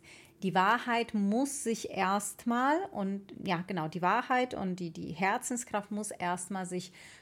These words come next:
durch diesen ganzen Gedünst vom Nebel von, sag ich mal, falschen Propheten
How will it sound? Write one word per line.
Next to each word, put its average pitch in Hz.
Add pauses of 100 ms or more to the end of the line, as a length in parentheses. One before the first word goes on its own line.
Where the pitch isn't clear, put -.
durch 202
diesen 185
ganzen 180 (720)
Gedünst 202
vom 190 (140)
Nebel 240
von, 190
sag 180
ich 185
mal, 180
falschen 202
Propheten 180